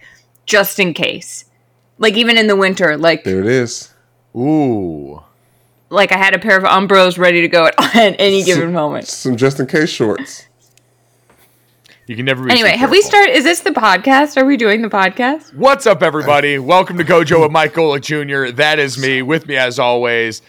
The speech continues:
Speaker 3: super producer Brandon Newman, Charlotte Wilder. Uh, back for a Wilder Wednesday. Charlotte, we missed you during Super Bowl week. How are you, friend?
Speaker 1: Yeah, how much did you miss me?
Speaker 2: Oh,
Speaker 3: I mean,
Speaker 2: this much. About
Speaker 3: yeah.
Speaker 2: the, about the height of Jess Santana.
Speaker 1: Okay.
Speaker 3: Yes.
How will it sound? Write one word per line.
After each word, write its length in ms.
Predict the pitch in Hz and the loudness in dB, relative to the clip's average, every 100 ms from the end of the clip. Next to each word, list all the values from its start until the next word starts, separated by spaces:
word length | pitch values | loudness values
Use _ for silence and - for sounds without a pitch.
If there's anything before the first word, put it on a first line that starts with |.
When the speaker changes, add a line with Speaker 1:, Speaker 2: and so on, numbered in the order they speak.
| _ | _
Speaker 3:
super 320 | - 156 123 | -6 -6 -6
producer 320 | 127 127 120 | -10 -8 -8
Brandon 460 | 107 113 113 110 107 | -8 -6 -6 -8 -10
Newman, 500 | 104 104 101 98 92 - _ _ | -10 -10 -10 -10 -12 -18 _ _
Charlotte 480 | - 165 170 147 98 | -4 0 0 0 -4
Wilder. 640 | 101 98 95 92 90 87 90 _ _ | -6 -4 -6 -8 -10 -10 -14 _ _
Uh, 480 | 92 95 95 95 92 | -8 -6 -4 -6 -8
back 360 | 80 113 175 - | -6 -2 -2 0
for 100 | 196 | -2
a 60 | 160 | 2
Wilder 400 | 151 170 170 147 | 2 4 2 0
Wednesday. 380 | 156 165 143 | -2 -4 -6
Charlotte, 360 | 120 156 156 127 | -2 0 0 -2
we 120 | 120 | -6
missed 240 | 127 139 135 | -4 -4 -6
you 80 | |
during 220 | 131 135 120 | -8 -8 -8
Super 260 | - 101 | -10 -12
Bowl 200 | 90 82 | -12 -12
week. 180 | 76 80 | -12 -8
How 160 | 107 110 | -4 -4
are 120 | 101 | -4
you, 80 | 82 | -8
friend? 240 | 87 78 | -8 -2
Speaker 1:
Yeah, 140 | 233 | -2
how 260 | 226 302 359 | 0 0 0
much 340 | 320 294 - | 0 0 -2
did 160 | 240 208 | -8 -6
you 80 | 185 | -4
miss 240 | 165 170 | -6 -8
me? 200 | - 185 - - _ _ _ | -10 -12 -14 -20 _ _ _
Speaker 2:
Oh, 280 | 127 151 127 | -2 0 2
Speaker 3:
I 180 | 120 120 | 0 -4
mean, 140 | 120 | 0
Speaker 2:
this 220 | 147 151 - | 0 0 -2
much. 280 | 117 101 | -4 -2
About 180 | 113 - 127 | -4 -4 0
Speaker 3:
yeah. 260 | 143 180 | 2 2
Speaker 2:
the, 200 | 160 139 - | 0 -2 -4
about 200 | - 165 | -2 0
the 80 | 151 | 0
height 240 | 135 160 | 0 2
of 140 | 147 113 | 2 2
Jess 300 | 127 139 - | 0 0 0
Santana. 580 | 131 123 - 120 101 92 _ _ _ _ _ _ _ _ | 0 0 0 -2 -2 -8 _ _ _ _ _ _ _ _
Speaker 1:
Okay. 240 | 220 220 - | 0 2 2
Speaker 3:
Yes. 260 | 175 - | 0 -2